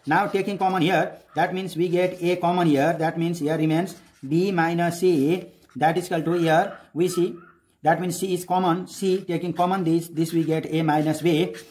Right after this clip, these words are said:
In similar way, now, uh, interchanging on this both side, that means this A minus B, this B minus C shift on right hand side and this C on left hand side, this becomes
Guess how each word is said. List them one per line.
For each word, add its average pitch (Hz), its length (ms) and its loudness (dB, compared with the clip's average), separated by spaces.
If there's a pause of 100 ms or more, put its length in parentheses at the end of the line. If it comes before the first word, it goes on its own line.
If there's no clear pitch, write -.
(120)
In 190 140 -4
similar 196 380 2
way, 175 360 0 (200)
now, 180 440 0 (120)
uh, 143 220 -4
interchanging 196 560 -4
on 180 140 0
this 185 160 2
both 185 180 0
side, 180 340 2 (160)
that 165 240 -4
means 175 240 -4
this 185 320 -2 (260)
A 185 120 2
minus 185 340 0
B, 196 280 -2 (180)
this 160 260 0
B 180 140 4
minus 185 320 0
C 196 180 -2
shift 180 260 -2
on 175 200 0
right 165 180 2
hand 185 140 -2
side 185 320 0
and 160 180 -2
this 170 200 -2
C 185 200 0
on 160 220 -2
left 156 160 0
hand 156 100 -2
side, 151 280 0
this 180 140 -2
becomes 156 460 -2